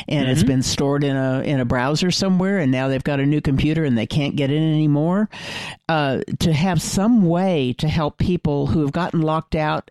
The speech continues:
Speaker 1: accidentally would be huge.
Speaker 2: Yeah.
Speaker 1: Now, eh, also the thing about, you know, ha-,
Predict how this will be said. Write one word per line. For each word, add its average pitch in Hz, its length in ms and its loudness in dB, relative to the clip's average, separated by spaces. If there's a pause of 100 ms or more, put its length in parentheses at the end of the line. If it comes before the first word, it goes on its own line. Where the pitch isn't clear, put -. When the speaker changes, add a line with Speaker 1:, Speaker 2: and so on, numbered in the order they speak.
Speaker 1:
accidentally 143 920 -4 (300)
would 139 200 0
be 147 160 0
huge. 135 760 0 (420)
Speaker 2:
Yeah. 131 200 0
Speaker 1:
Now, 139 260 0
eh, - 240 -4
also 165 400 0
the 139 120 -2
thing 139 280 0
about, 123 340 -2
you 151 140 -2
know, 117 180 -2
ha-, 139 140 0